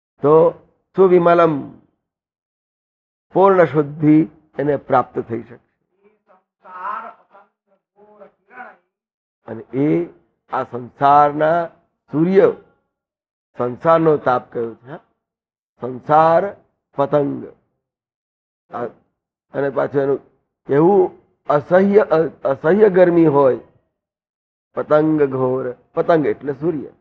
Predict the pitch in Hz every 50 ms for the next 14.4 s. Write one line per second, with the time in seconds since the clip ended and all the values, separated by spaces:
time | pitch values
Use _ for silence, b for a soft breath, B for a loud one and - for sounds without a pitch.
0 | _ _ _ _ _ _ _ _ _ _ _ _ _ _ _ _ _ _ _ _
1 | _ _ _ _ _ _ _ _ _ _ _ - 127 131 123 110 113 123 139 156
2 | 180 190 185 170 156 - - 123 _ - 135 135 143 127 120 127 143 143 143 -
3 | - 139 127 123 120 120 120 127 135 147 160 165 170 170 - - _ _ _ _
4 | _ _ _ _ _ _ _ _ _ _ _ _ _ _ _ _ _ _ _ _
5 | _ - 135 - - _ _ _ _ _ _ - 147 160 - 214 220 208 - -
6 | 170 165 160 151 - - - 143 139 135 127 123 120 - - - - 139 156 139
7 | - _ - 202 190 - - 147 139 127 117 113 117 135 143 147 - - _ _
8 | _ - 120 143 143 - 180 190 208 214 214 190 - - 170 151 139 - - -
9 | 143 135 135 127 127 127 120 131 127 127 135 135 139 156 156 156 147 139 - -
10 | 123 123 120 113 101 95 - 107 101 - _ _ _ _ _ _ _ 170 _ _
11 | 247 262 277 277 _ _ _ _ _ _ 233 233 220 220 214 208 202 190 _ _
12 | _ _ _ _ _ _ 180 185 180 - _ _ _ _ _ _ _ _ _ _
13 | _ _ _ _ 131 135 139 139 131 120 117 - _ - 123 143 156 165 165 143
14 | 120 117 117 120 131 147 165